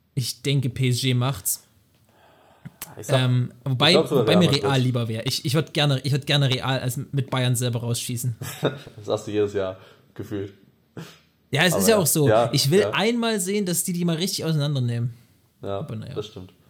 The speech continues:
Speaker 2: Nee, ich glaub sogar, dass Real weiterkommt. Irgendwie, die machen das im Hinspiel, so ein dreckiges, irgend so ein dreckiges eins null, auch in der neunzigsten Minute oder sowas. Dann gibt's eine Verlängerung und dann
Speaker 1: Durch
Speaker 2: ja.
Speaker 1: Casemiro oder so.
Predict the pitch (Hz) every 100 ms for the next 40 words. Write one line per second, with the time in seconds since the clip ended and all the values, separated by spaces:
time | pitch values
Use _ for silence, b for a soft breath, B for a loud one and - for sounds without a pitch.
0 | b b b - 135 135 143 143 127 117
1 | 104 101 101 92 90 - 90 - _ _
2 | 107 113 113 113 117 104 104 110 110 110
3 | 101 101 120 123 113 107 - B B -
4 | 156 135 120 127 131 127 123 131 131 127
5 | - 135 123 117 120 127 127 123 123 127
6 | 123 117 120 127 127 b b - 113 113
7 | 113 - 107 117 113 110 101 98 104 101
8 | 101 b b b b b b b b b
9 | b _ _ _ _ _ - - - 139
10 | 127 123 139 151 123 113 110 107 107